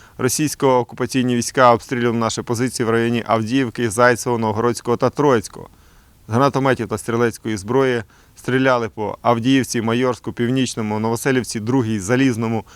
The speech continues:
Верхньоторецькому та Зайцевому. По Опитному вогонь вів снайпер, а по Авдіївці Б М П противника.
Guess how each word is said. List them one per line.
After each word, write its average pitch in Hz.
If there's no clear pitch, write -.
Верхньоторецькому 127
та 127
Зайцевому. 104
По 127
Опитному 131
вогонь 113
вів 110
снайпер, 127
а 107
по 107
Авдіївці 113
Б 101
М 107
П 113
противника. 117